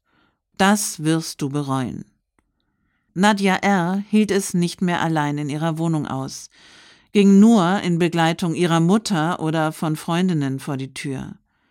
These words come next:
Wenige Tage vor der Tat war Frau Rs. Mutter zur örtlichen Polizeidienststelle gegangen und hatte darum gebeten, dass diese endlich etwas unternehmen. Es gebe doch in Deutschland schon so viele Femizide.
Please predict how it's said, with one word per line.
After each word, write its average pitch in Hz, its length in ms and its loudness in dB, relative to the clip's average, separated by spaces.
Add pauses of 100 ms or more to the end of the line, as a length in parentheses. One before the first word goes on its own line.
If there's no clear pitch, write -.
(520)
Wenige 262 340 4
Tage 220 360 2
vor 214 160 2
der 196 180 0
Tat 185 540 -4
war 175 160 0
Frau - 180 -6
Rs. 160 380 -4
Mutter 185 520 -4
zur - 240 -8
örtlichen 160 640 -6
Polizeidienststelle 165 1120 -2
gegangen 151 580 -6 (600)
und 185 180 -2
hatte 269 260 2
darum 180 300 2
gebeten, 190 680 4
dass 170 180 -2
diese 165 280 -4 (120)
endlich 202 1120 2
etwas 147 480 -6
unternehmen. 156 760 -2 (680)
Es 180 140 -4
gebe 233 220 2
doch 214 160 2
in 208 80 4
Deutschland 214 440 2
schon 214 200 2
so 214 80 2
viele 302 340 2
Femizide. 147 640 -2